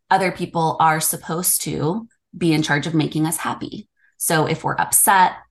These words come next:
it's because of what our husband did. If we're happy, it's because of what he did. And I think that that's a really unhealthy paradigm for a lot of us, because then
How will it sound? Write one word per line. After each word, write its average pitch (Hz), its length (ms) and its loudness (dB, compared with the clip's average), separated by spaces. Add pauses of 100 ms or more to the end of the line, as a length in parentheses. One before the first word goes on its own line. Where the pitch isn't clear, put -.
it's - 180 -4
because 165 400 0
of 143 80 -2
what 143 160 0
our - 80 -2
husband - 400 -4
did. - 280 -6
If 156 220 -2
we're 139 140 -4
happy, 180 400 -2
it's 151 200 -4
because 160 380 -4
of 170 120 -4
what - 200 -4
he 135 160 -6
did. - 380 -6 (340)
And 196 260 4
I 202 100 0
think 254 220 -4
that - 120 -6
that's - 200 0
a 233 60 -4
really 185 280 0
unhealthy 160 640 0
paradigm 143 680 0
for - 180 -6
a 135 60 0
lot 120 200 0
of 131 80 -4
us, - 280 0
because 156 360 -6
then 196 480 0